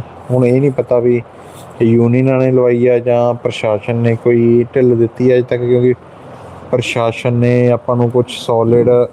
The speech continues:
ਇਨਫਰਮੇਸ਼ਨ ਨਹੀਂ ਭੇਜੀ ਤੇ ਕਿਸੇ ਨੂੰ ਵੀ ਕੋਈ ਨੋਟੀਫਿਕੇਸ਼ਨ ਨਹੀਂ ਮਿਲਿਆ। ਦੇਖਦੇ ਹਾਂ ਜੇ ਕੱਲ੍ਹ ਤੱਕ ਕੋਈ ਨੋਟੀਫਿਕੇਸ਼ਨ ਆਉਂਦਾ ਜਾਂ ਕਿਵੇਂ, ਜਾਂ ਯੂਨੀਅਨ ਦੇ ਬੰਦਿਆਂ ਨੇ ਅੱਗੇ ਹੋ ਕੇ ਲਗਾਇਆ।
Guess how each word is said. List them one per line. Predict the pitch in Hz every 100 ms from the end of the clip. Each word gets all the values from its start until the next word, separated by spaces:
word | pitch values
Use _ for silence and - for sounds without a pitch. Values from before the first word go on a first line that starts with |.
| - - - - - - - - - - - -
ਇਨਫਰਮੇਸ਼ਨ | 127 123 127 123 131
ਨਹੀਂ | 120 117
ਭੇਜੀ | 139 117 123 127 - - - - - - - - - - - - - - - - - - - - - - - - - - - -
ਤੇ | 101 95 - - - - - - - - - -
ਕਿਸੇ | 123 113 131
ਨੂੰ | 127
ਵੀ | 131
ਕੋਈ | 127 127
ਨੋਟੀਫਿਕੇਸ਼ਨ | 117 113 117 123 117 127
ਨਹੀਂ | 120 120
ਮਿਲਿਆ। | 117 117 127 131 - - - - - - - - - - 113
ਦੇਖਦੇ | 113 123 127
ਹਾਂ | 127
ਜੇ | 123
ਕੱਲ੍ਹ | 127 123 117
ਤੱਕ | 135 127 -
ਕੋਈ | 123 120
ਨੋਟੀਫਿਕੇਸ਼ਨ | 117 117 113 123 120 127
ਆਉਂਦਾ | 120 120 123
ਜਾਂ | 120
ਕਿਵੇਂ, | 120 123 120 120
ਜਾਂ | 120
ਯੂਨੀਅਨ | 117 113 120 127 127
ਦੇ |
ਬੰਦਿਆਂ | 123 120 117 117
ਨੇ | 117 113 - - - - 113
ਅੱਗੇ | 107 117
ਹੋ | 110
ਕੇ | 113
ਲਗਾਇਆ। | 110 110 110 139